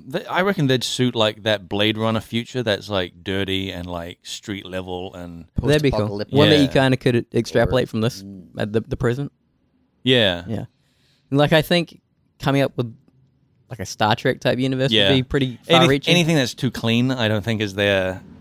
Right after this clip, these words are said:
Speaker 2: their thing. Any,
Speaker 3: Mm.
Speaker 2: anything where it's like, "Yeah, we've solved all <laughs> racial problems and
Speaker 3: Yeah.
Speaker 2: <laughs> poverty is non-existent." Like,
Speaker 3: Yeah.
Speaker 2: this is not what Rockstar <laughs> deals with.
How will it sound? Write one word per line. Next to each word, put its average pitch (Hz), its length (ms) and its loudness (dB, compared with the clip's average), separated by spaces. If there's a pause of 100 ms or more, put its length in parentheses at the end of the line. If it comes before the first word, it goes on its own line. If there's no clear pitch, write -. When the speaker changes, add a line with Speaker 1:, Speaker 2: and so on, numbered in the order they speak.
(160)
Speaker 2:
their 101 160 2
thing. 95 460 -4
Any, 170 200 4
Speaker 3:
Mm. 113 80 0
Speaker 2:
anything 196 340 2
where 160 100 4
it's 131 120 -2
like, 131 240 2
"Yeah, 180 140 4
we've 156 180 2
solved 160 360 2
all 143 280 2
<laughs> 139 40 2
racial 147 400 2
problems 131 680 0
and 120 260 0
Speaker 3:
Yeah. 113 140 2 (120)
Speaker 2:
<laughs> 139 300 -4
poverty 143 480 2
is 135 180 0
non-existent." 131 640 0
Like, 123 140 2
Speaker 3:
Yeah. 113 40 4
Speaker 2:
this 123 140 2
is 120 100 0
not 117 240 2
what 110 160 0
Rockstar - 480 -2
<laughs> 135 160 -4
deals 160 180 -2 (140)
with. 220 140 0